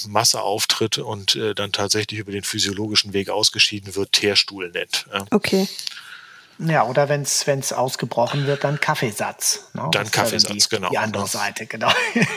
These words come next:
Speaker 2: Hm.
Speaker 3: <laughs> Ja, und
Speaker 2: Schön.
Speaker 3: dann hattest du, also den, haben wir diesen, dieses schöne Wort der Bubbles, die ja relativ bekannt sind. Und du hast ja gesagt, also es, die Regionen, die getroffen wurden, es gibt ja auch Unterschiede dann,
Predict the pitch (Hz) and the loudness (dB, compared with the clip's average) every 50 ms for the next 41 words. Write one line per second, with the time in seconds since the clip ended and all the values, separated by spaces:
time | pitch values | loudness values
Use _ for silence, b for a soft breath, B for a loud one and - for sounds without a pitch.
0 | - - 226 285 392 269 175 - 180 - - 214 269 254 262 254 247 277 - - | 0 2 4 6 6 4 4 2 2 2 6 6 6 6 6 6 4 4 2 2
1 | - - - - 185 170 147 139 - - - 156 143 143 151 165 165 165 - - | 2 0 4 4 6 6 6 6 6 6 6 6 6 6 6 4 2 0 -4 -4
2 | - 165 156 147 143 - 143 131 143 135 131 143 135 127 127 120 - 147 143 143 | -2 0 0 0 2 0 2 2 0 0 2 2 0 0 -2 -2 0 0 2 2
3 | 135 - 135 120 143 139 131 127 - 123 117 123 131 - - - - - - 135 | 2 0 -2 -2 -2 -2 -2 -2 -4 -4 -4 0 2 2 2 2 -2 -2 0 0
4 | 135 139 135 127 113 123 123 127 - 110 104 - - 120 127 - 165 170 160 160 | 0 2 2 2 2 4 4 4 4 0 -2 4 4 4 4 4 2 0 0 -2
5 | - - 143 127 120 120 120 131 127 120 - 127 113 - _ - 104 - _ _ | -2 0 2 2 2 2 2 2 2 0 0 -4 -6 -8 _ -8 -10 -10 _ _
6 | - - - 107 110 151 165 160 - - 170 160 165 160 160 B B B B B | -8 -4 -2 -2 -2 -2 -4 -4 -2 0 0 0 0 -2 -4 B B B B B
7 | B B B B B - 160 147 143 143 151 - - 170 151 151 135 160 160 165 | B B B B B -2 0 2 4 2 2 4 2 2 2 4 6 6 6 6
8 | - - - 147 135 151 139 - - - _ b b b b _ _ _ _ _ | 4 0 0 0 0 0 -2 -4 -4 -8 _ b b b b _ _ _ _ _
9 | - - 143 131 123 120 117 - 135 127 143 170 175 170 175 160 170 165 - - | -8 -4 -2 -2 -2 -2 -4 -2 -2 0 0 2 0 0 0 -2 -2 -2 4 4
10 | 165 165 - 180 165 156 156 156 - 170 170 165 165 170 170 190 - 143 135 131 | 4 4 4 -2 -2 -2 0 0 0 0 0 0 2 2 0 0 -2 -4 -4 -4
11 | - - 160 - - 156 147 - - 151 143 156 156 143 - 165 156 147 160 143 | -2 -4 -4 -2 2 2 2 2 2 -2 0 0 2 2 2 0 0 -2 -4 2
12 | - 143 135 139 139 143 139 | 2 2 2 2 0 -2 -4